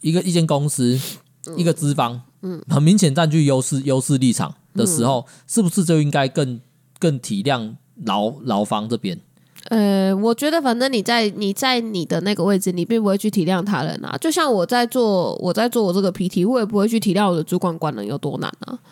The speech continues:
Speaker 2: 就是这，这不是我该烦恼的事情啊。
Speaker 1: 那这样
Speaker 2: 我为什么要体谅他？
Speaker 1: 那这样代表说，
Speaker 2: 所以他也不会体谅我啊。
Speaker 1: 其实上下是没有办法沟通的吧？
Speaker 2: 啊，本来就是大家，大家位置不一样，想法就会不一样。换个位置，换个脑袋，不是常常都有这样的事情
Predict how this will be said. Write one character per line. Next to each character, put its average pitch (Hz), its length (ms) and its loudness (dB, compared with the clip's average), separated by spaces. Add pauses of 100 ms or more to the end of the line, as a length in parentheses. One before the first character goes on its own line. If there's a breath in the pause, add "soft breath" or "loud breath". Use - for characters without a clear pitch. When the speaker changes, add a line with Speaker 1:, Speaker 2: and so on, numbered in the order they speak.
(320 loud breath)
Speaker 2:
就 339 120 -6
是 294 140 -2
这， 262 240 -4
这 294 120 -2
不 208 140 -4
是 220 80 0
我 190 140 2
该 165 140 -2
烦 - 180 -8
恼 92 80 -10
的 - 100 -12
事 - 140 -8
情 - 160 -10 (100)
啊。 - 140 -20
Speaker 1:
那 202 140 4
这 190 80 4
样 220 80 6
Speaker 2:
我 262 40 6
为 185 60 2
什 208 80 -4
么 190 80 -2
要 185 60 0
体 - 180 -4
谅 - 100 -10
他？ - 140 -10 (140)
Speaker 1:
那 202 100 4
这 208 60 4
样 208 100 6
代 214 80 4
表 - 140 6
说， - 0 -
Speaker 2:
所 - 0 -
以 - 0 -
他 - 20 8
也 117 60 2
不 160 120 6
会 226 100 4
体 151 80 4
谅 135 100 4
我 - 20 6
啊。 - 40 6
Speaker 1:
其 180 60 2
实 - 0 -
上 156 200 2
下 135 160 2
是 131 120 -2
没 117 120 0
有 113 80 0
办 113 120 2
法 104 80 -6
沟 101 120 0
通 98 160 0
的 92 80 0
吧？ - 160 -4
Speaker 2:
啊， - 100 -10
本 180 80 0
来 185 60 0
就 202 120 2
是 214 160 0
大 202 180 2
家， 208 60 0
大 - 140 0
家 - 160 0
位 240 160 4
置 185 100 -4
不 190 140 0
一 190 60 2
样， 185 160 0
想 180 160 -2
法 170 120 0
就 156 120 -4
会 165 80 -2
不 - 120 -12
一 - 40 -4
样。 - 160 -6
换 233 180 -2
个 190 80 0
位 208 100 2
置， 190 120 0
换 220 120 2
个 170 100 -6
脑 - 140 -8
袋， 165 160 -4
不 - 140 -6
是 180 60 0
常 180 180 -2
常 165 160 -2
都 165 80 0
有 151 60 -2
这 - 120 -6
样 143 140 -4
的 - 100 -8
事 - 160 -6
情 - 160 -6